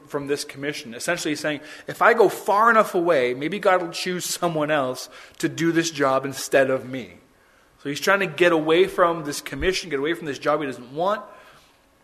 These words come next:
'cause he doesn't want Nineveh to repent. Goes back to my original question. Who do you want to see go to hell? If you were to ask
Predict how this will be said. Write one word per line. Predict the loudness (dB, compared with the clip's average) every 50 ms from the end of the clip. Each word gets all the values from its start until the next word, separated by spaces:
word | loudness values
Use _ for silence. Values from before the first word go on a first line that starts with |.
| _ _ _ _ _ _ _ -20 _ _ -12
'cause | -10 -10 -2
he |
doesn't | 0 0 0 0 -2 -8 -12 -8
want | -4 -2 -2 0 -2 -2
Nineveh | -4 -4 -4 -2 0 0 0
to | 0
repent. | -2 -4 -2 -2 -4 -4 -4 -8 -16 -20 -20 _ _ _ _ _ _ _ _ _ _ _ _ _ _ -10 _
Goes | -4 2 6
back | 6 6 6 4
to |
my | 2 2 2
original | 2 2 0 -2 -4 -6
question. | 0 0 0 0 0 -6 -12 -14 -14 -18 -20 -20 -20 -20 _ _
Who | -10 -6 -2 -2 0
do | 0 2
you | 2 4
want | 4 4 4 4
to | 2
see | -2 -4 -4 -4 -4
go | -2 0 0 0
to | 0 0
hell? | -2 -4 -4 -4 -10 -16 -20 _ _ _ _ _ _ _ _ _ _ _ _ _ _ _ _ _ _ _ _ _
If |
you | 0 2 2
were | 4
to | 4 4 4
ask | 6 6 6 4 2 -2